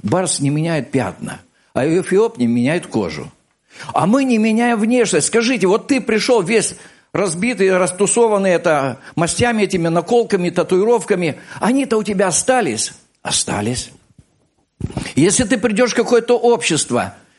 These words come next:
и просто они увидят, они от тебя пос-, постараются подальше держать дистанцию, и своих детей, и всё прочее. Скажут, слушайте, с этим человеком опасно судить. Пятна-то остались.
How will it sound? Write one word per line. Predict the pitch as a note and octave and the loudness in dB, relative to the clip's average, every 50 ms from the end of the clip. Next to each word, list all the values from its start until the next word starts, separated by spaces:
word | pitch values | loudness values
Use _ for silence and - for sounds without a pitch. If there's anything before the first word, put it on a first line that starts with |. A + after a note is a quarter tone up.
| _ _ | _ _
и | - G3+ | -2 0
просто | A#3 B3+ A#3+ G3 - F#3+ D#3+ - - - - _ - | 2 0 0 2 0 -2 -2 -4 -6 -14 -20 _ -2
они | B2+ E3 F3+ G3+ | 0 2 2 2
увидят, | A#3 A3 B3+ B3 F#3+ G#3+ G#3 - F3 | 2 2 0 2 2 0 0 0 -2
они | D#3+ D3 D3 D#3+ | -2 0 2 2
от | F#3 F#3 | 0 0
тебя | - G#3+ G3 G#3+ | 0 2 2 2
пос-, | G#3 G#3+ - E3+ D#3 - - - _ - | 0 -2 -4 -6 -6 -6 -8 -12 _ -4
постараются | E3+ D#3 - - A3 G#3 G#3 G3+ F3+ - A3 F#3 - - - - - - _ _ _ | -4 -2 0 0 0 0 0 0 0 0 0 -2 -2 -4 -12 -18 -20 -20 _ _ _
подальше | F3 F3+ F#3+ G#3+ G3+ E3 G3+ G3+ | -2 2 2 2 2 2 0 0
держать | E3+ G#3 G3+ F3+ F#3+ A3+ G#3+ F3+ | 2 2 2 2 2 2 0 0
дистанцию, | D#3+ G#3 G3 - - C4+ B3 A3+ F#3 - - B2 G2+ D#2+ D#2 - - - - - - | 0 -2 -2 0 2 0 0 0 0 -2 -2 -2 -4 -6 -6 -10 -12 -16 -12 -4 -2
и | D#3+ | 0
своих | D#3 - G3 G3+ G#3+ G3 D#3 | 0 2 2 0 0 2 2
детей, | G3+ G3 G3+ - B3 B3 A#3 G#3+ G#3 | 0 0 0 0 0 2 2 2 2
и | F#3+ | 2
всё | - G#3 F#3+ | 2 0 0
прочее. | - A#3 A#3+ A3+ F3 - D3 B2+ | 2 2 2 2 2 2 0 -2
Скажут, | B2 - D3 C3+ B2 - - - C3+ | -2 0 -2 -2 -2 -4 -6 -6 -2
слушайте, | - F3+ D#3 C3 B2 A#2 C#3+ C#3 | 0 0 0 -2 0 0 0 0
с | C3+ - | 0 0
этим | E3+ D#3+ F3+ F3+ | -2 -2 -2 -2
человеком | F3 - F3 E3+ E3+ E3+ F3+ F3 | -2 0 0 0 0 0 0 0
опасно | F3 F3 G#3+ G#3 F#3+ - - G#2 G#2+ | 0 0 0 -2 -2 -2 -4 -4 -4
судить. | - C3+ C3+ C3+ F3+ C3+ - - - _ _ _ _ _ _ _ - - - - - | -2 -2 -2 0 -2 -2 -4 -8 -16 _ _ _ _ _ _ _ -16 -14 -14 -8 -2
Пятна-то | - C4+ C4+ C4 B3 B3+ E3+ D3+ - - C#3+ B2+ | 0 2 2 2 0 0 -2 -2 -2 0 -2 -2
остались. | D3 C#3 - - - A3+ A#3+ A#3 A3 D#3+ A#2+ A2 - - - - - | -2 -2 -2 0 0 0 2 2 0 -2 -4 -4 -4 -4 -4 -6 -10